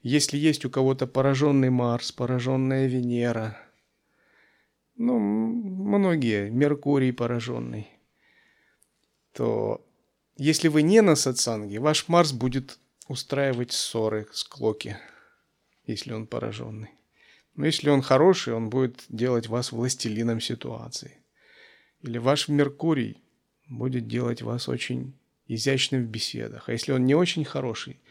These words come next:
вы не сможете находить общий язык с другими славами, другими людьми, потому что Меркурий — это вишудха чакра. Способность к коммуникации, гармоничной коммуникации. Олицетворение Меркурия — это Нарада,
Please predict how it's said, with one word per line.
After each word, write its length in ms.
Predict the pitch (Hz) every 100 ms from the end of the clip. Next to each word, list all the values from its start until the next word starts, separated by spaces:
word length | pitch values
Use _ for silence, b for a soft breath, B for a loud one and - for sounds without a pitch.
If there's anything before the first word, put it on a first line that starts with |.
| b b b b b b _
вы 140 | 131 131
не 120 | 135
сможете 480 | 139 143 131 131 127
находить 460 | 127 123 120 120
общий 280 | 120 - 127
язык 300 | 110 107 107
с 60 | 110
другими 380 | 117 117 117
славами, 440 | 113 123 120 120 120
другими 460 | 117 110 113 113 110
людьми, 220 | 107 104
потому 280 | 120 110 107
что 160 | 123
Меркурий — 460 | 123 127 - 156 120
это 160 | - 110
вишудха 420 | 120 - - 120
чакра. 480 | - 123 - 110 - _ _ _ _ _ _ b b b b b
Способность 600 | _ 120 - 139 127 120
к 120 | -
коммуникации, 840 | - 123 120 117 120 156 147 - 117
гармоничной 680 | 113 117 117 139 135 - 117
коммуникации. 880 | 113 107 104 104 - 107 - - 107
Олицетворение 760 | 110 113 - 123 120 117 113
Меркурия — 500 | 110 110 - 143 113
это 160 | 107 110
Нарада, 500 | 110 107 101 90